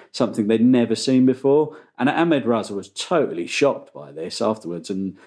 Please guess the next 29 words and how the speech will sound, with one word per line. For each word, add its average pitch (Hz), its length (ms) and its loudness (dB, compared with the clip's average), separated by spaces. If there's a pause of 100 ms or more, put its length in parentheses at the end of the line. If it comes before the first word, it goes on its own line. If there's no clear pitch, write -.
(120)
they 117 140 2
got 143 160 0
a - 20 -12
pretty - 320 -2
tried 123 480 0
and 110 160 -4
tested 107 640 -2 (400)
formula. 120 360 4
The 110 120 2
reason, 117 580 2
the, 110 140 -2
the 120 120 0
game 123 280 2
you 107 100 0
just 107 220 -10
mentioned, 117 360 0
the, 104 240 2
the 107 280 -2 (160)
pre-tournament 110 880 2
warm-up 113 400 0
match 95 240 -12
against 104 300 -2
Scotland 98 500 -2
that - 200 -6 (200)
U 113 180 6
A 107 40 2
E 101 100 2
won 104 320 0
comfortably, 95 640 -4